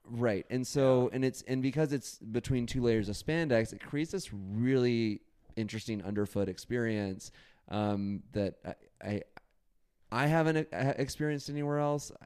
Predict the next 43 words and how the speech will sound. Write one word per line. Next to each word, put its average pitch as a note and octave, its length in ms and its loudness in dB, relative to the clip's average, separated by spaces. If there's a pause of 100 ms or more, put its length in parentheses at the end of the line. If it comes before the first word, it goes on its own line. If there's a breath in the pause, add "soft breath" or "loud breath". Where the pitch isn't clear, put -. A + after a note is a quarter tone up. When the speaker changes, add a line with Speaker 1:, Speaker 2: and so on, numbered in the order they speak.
(120)
Speaker 1:
Most A2 360 -2
people A#2+ 120 -2
I A2 80 2
don't G#2 200 -6
think G#2 160 -8
have. A2 540 -6
And G#2+ 120 -4
so - 120 -6
Speaker 2:
Yeah. G2 60 -2
Speaker 1:
that's G#2 200 -4 (380 soft breath)
one G#2 220 0
of G#2 60 0
the G2+ 100 2
really, G2 480 -2 (280)
like, F#2 220 -10
unique G#2+ 320 -2
features G#2+ 560 -4
is F#2+ 160 -6
that F#2+ 220 -2 (680 soft breath)
it, G2 240 0 (140)
it, G#2+ 140 -2 (280)
the, A2+ 160 0 (140)
the A2 160 0
sole C#3 320 0
really B2 300 2
does G#2+ 260 0
move G#2+ 400 0
more G#2 180 -2
with F#2+ 140 -2
your F#2+ 120 -4
foot. C3 380 0
And G#2+ 140 -4
we G#2 60 0
were G#2+ 140 -2
actually C#3+ 440 -6
able G#2+ 260 -2
to F2+ 60 -6
also G#2 400 -6
add G2+ 160 -6
a - 20 -4
little A2 220 -4
bit A#2+ 120 -4
more G2+ 280 -4